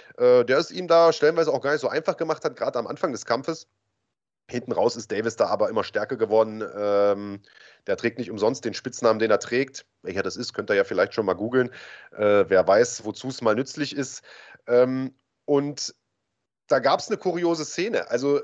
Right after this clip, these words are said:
äh, aus meiner Sicht hat er, also ich hab jetzt nicht mitgepunktet, als ich's mir heute Morgen angeguckt habe, aber, äh,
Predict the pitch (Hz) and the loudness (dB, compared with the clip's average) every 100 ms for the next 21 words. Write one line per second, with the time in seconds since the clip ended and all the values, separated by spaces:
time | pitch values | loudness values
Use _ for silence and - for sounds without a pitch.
0 | - 151 - 143 139 120 151 180 170 - | 0 0 0 -2 -2 0 2 2 -2 -4
1 | 151 165 156 139 - 113 113 - - 131 | 0 4 4 2 -6 -8 -10 -14 -6 -4
2 | - 139 113 151 - 135 143 147 127 117 | -4 -8 -12 -10 -10 -6 -6 -4 -6 -6
3 | 127 120 120 117 120 110 127 - 120 - | -6 -2 0 2 2 2 -2 -4 -6 0
4 | 95 95 104 110 110 - - - _ 120 | 0 2 2 4 4 2 -12 -20 _ 0
5 | 117 113 | 4 4